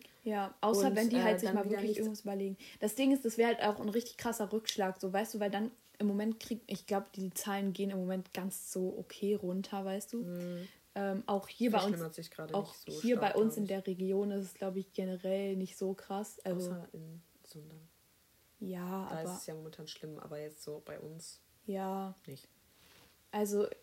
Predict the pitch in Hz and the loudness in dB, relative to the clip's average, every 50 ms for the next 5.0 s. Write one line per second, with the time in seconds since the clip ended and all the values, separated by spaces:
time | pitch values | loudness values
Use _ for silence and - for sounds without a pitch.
0 | _ _ _ _ _ _ - 208 185 185 190 190 - - - 202 190 - 202 202 | _ _ _ _ _ _ -10 -8 -6 -6 -6 -6 -4 -2 -2 -2 0 0 -2 -2
1 | 190 - 202 190 - 190 - - 202 196 190 196 196 196 - - - 214 196 185 | -2 -2 -2 -4 -4 -8 -6 -4 -2 0 2 0 0 0 -2 -4 -4 -2 -2 0
2 | 190 185 196 196 185 - - - - - _ _ _ _ _ _ _ _ - _ | 0 0 -2 -2 -2 -6 -10 -12 -14 -18 _ _ _ _ _ _ _ _ -20 _
3 | _ _ _ - 208 202 196 - 220 190 - - - 208 208 - - 214 - - | _ _ _ -2 -2 -2 2 2 0 0 0 0 0 0 0 2 2 0 0 4
4 | 190 190 214 196 277 294 302 320 285 247 214 208 - 226 233 233 226 - 214 214 | 4 4 6 6 4 4 4 2 0 0 0 0 0 0 0 0 -2 -2 -4 -6